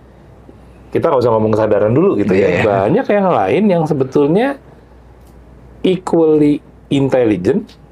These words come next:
Speaker 1: dengan akal kita, gitu. Malah akal kita itu sebetulnya nggak bisa ngapa-ngapain kalau nggak dibantu sama yang lain-lain ini, itu satu. Lalu yang kedua tadi, yang Bang Damai bilang, pada saat kita menyadari itu,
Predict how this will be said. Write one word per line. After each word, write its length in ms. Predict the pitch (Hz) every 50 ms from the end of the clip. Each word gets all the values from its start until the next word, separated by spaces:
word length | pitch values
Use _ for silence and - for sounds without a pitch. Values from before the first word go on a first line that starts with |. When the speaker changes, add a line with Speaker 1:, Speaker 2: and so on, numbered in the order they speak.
| - - - - - - - - - - - - - - - - -
Speaker 1:
dengan 320 | - 98 95 98 107 120 123
akal 240 | - - 143 139
kita, 400 | - 214 202 151 - - 151 151 151 -
gitu. 320 | 113 98 - - - - - - - - - - - - - - - - - - - -
Malah 320 | - - 113 160 214 196 -
akal 160 | - 139 127
kita 240 | 120 127 127 131 -
itu 160 | 107 143 214
sebetulnya 640 | 202 208 - 120 117 - 113 107 131 175 208 233 - - - - - - - - - - - -
nggak 180 | 147 135 131 123 123
bisa 80 | 135
ngapa-ngapain 640 | 131 135 131 127 123 123 123 117 - 135 160 202 208
kalau 240 | 185 175 147 135 127
nggak 160 | 120 113 104
dibantu 420 | 98 95 92 92 104 160 160 - - -
sama 320 | - 127 113 120 139 143
yang 260 | 127 117 110 110 110
lain-lain 460 | 110 107 101 98 98 98 95 95 104 -
ini, 320 | 131 123 110 104 101 101
itu 80 | 101 98
satu. 480 | 101 101 - - - 98 87 - - - - -
Lalu 400 | - 156 190 226 247 247 240 190
yang 80 | 147 131
kedua 340 | - - 104 95 101 113 117 -
tadi, 400 | - - 87 87 101 190 240 247 - -
yang 160 | 107 104 98
Bang 80 | 95
Damai 240 | 95 92 98 98 104
bilang, 480 | 107 131 175 190 175 160 151 151 160 - - - - - - - - - - - - - -
pada 180 | 156 139 143 131
saat 240 | - 143 123 117 -
kita 240 | - 123 107 - 107
menyadari 560 | 107 107 107 101 95 98 95 - 95 92 87
itu, 320 | - - 95 95 110 170